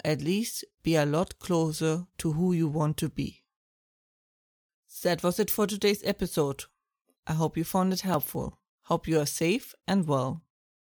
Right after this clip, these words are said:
And, as always, if you have any questions or feedback and the like, please let me know at contact me at johanna takonis dot com. More information and transcript you can find, as usually, under johanna takonis dot com slash podcast slash,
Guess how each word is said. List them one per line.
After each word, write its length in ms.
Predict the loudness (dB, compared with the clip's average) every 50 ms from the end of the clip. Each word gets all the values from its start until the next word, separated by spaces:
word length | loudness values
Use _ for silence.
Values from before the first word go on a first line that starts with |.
| _ _ _
And, 300 | 2 2 2 2 0 -4 -12 _ _
as 120 | -6 -4 0
always, 500 | 2 2 4 4 4 2 2 0 -2 -8 -12 _ _
if 180 | -4 -2 0 0
you 60 | 0
have 140 | -2 -2 -2
any 260 | -2 0 2 2 2 0
questions 600 | -2 -4 0 0 0 0 0 0 -2 -2 -2 -2
or 120 | -4 -4
feedback 500 | -4 -2 -2 -2 -2 0 0 0 0 0
and 180 | -2 -4 -4 -4
the 100 | -2 0
like, 440 | 0 2 2 2 0 -2 -4 -8 -18 _ _ _ _ _ _ _ _ _ _ -20 -4
please 260 | 0 0 0 2 2
let 200 | 0 0 0 0
me 100 | 0 0
know 280 | 2 4 4 2 2 0 -2
at 260 | -4 -4 -6 -6 -6
contact 440 | -2 0 0 2 0 -2 -4 -2 -2
me 180 | -2 -2 -2
at 80 | -2 -2
johanna 380 | -2 0 0 0 0 0 0 -2
takonis 500 | -2 -4 -4 -2 -2 0 0 0 -2 -2
dot 180 | -4 -6 -6
com. 320 | -4 -4 -2 -2 -2 -4 -8 _ _ _ _ _ _ _ _ _ _ _ _ _ _
More 180 | 0 2 2 2
information 640 | 2 2 0 2 2 2 0 0 0 -2 -2 -2 -6 _ _ -6
and 180 | -4 -4 -4
transcript 680 | -2 0 0 0 0 -2 -2 -2 -2 -2 -2 -4 -10 -14 -12 -10
you 120 | -8 -6
can 160 | -2 -2 -2
find, 420 | -2 -2 0 0 2 2 2 0 -2 -6 _
as 220 | -4 -4 -2 0
usually, 500 | 0 0 0 0 0 0 0 0 -2 -2 -6 _ _ _ 0
under 200 | 2 4 4 4
johanna 320 | 4 2 2 2 2 2
takonis 520 | 0 0 -4 -4 -2 -2 0 0 0 0 -2
dot 220 | -4 -8 -8 -6
com 340 | -2 0 2 2 2 0 -2
slash 520 | -4 -6 -2 0 0 0 0 -2 -6 -10 -6
podcast 380 | -4 -4 -4 -2 -2 -4 -4 -2
slash, 460 | -2 0 0 0 0 0 -4 -8 -10